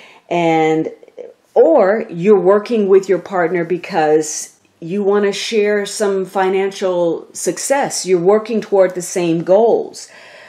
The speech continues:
For some of you, you're putting love off. You're closing yourself off emotionally because you gotta focus on your responsibilities, financial, work, otherwise.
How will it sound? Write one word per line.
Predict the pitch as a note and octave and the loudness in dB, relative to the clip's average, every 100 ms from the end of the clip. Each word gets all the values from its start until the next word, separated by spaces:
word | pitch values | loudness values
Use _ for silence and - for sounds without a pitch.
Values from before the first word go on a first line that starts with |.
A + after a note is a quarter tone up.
| - | -16
For | - A3+ | -2 -2
some | A3+ - F4 F#4 | -2 -2 4 4
of | E4 | 4
you, | B3 A#3+ A#3 A3+ A3 G#3 | 2 0 2 0 -4 -2
you're | A3+ A#3 | -2 -2
putting | C4 C4 A#3 A3 | 0 2 2 2
love | G3+ F#3+ G3 | 4 2 2
off. | G3 D3 D3 | 2 0 0
You're | F#3+ F#3 | -2 -2
closing | - A3 A#3 C#4 D4 D4 | 2 4 6 2 -2 -2
yourself | C#4+ C#4 C4+ B3+ A#3+ A#3 | 0 -2 0 0 0 0
off | G#3 G#3 - | -2 -4 -8
emotionally | G#3 G3 F#3 F#3+ G3 - E3+ C#3+ C#3+ | -6 -2 0 0 0 -4 -6 -4 -4
because | E3+ E3 F#3+ E3 D#3 | -8 -4 -2 -2 -2
you | G3 | -4
gotta | A3 A#3 A3 | 0 2 0
focus | A3 G3 G#3 F3+ D#3+ | 0 0 0 -4 -6
on | - E3 D3+ D3+ | -6 -4 -2 -2
your | C#3+ C#3 | -2 -2
responsibilities, | C3 C#3 - F3 E3+ E3+ C#3+ F3+ G3 D#3+ C3 B2 | -4 -8 -6 -4 -4 -6 -2 0 2 0 -4 -8
financial, | - C3+ C#3+ G3+ G#3 G#3 G#3 F#3+ F3+ | -6 -6 -2 0 0 -2 -2 0 0
work, | C3+ E3 G3 G3+ F#3+ - - | 0 2 4 2 -2 -6 -2
otherwise. | F#3 F#3+ F3+ F3 F3+ F3 E3 E3 - | 0 0 0 -2 0 0 -2 -4 -18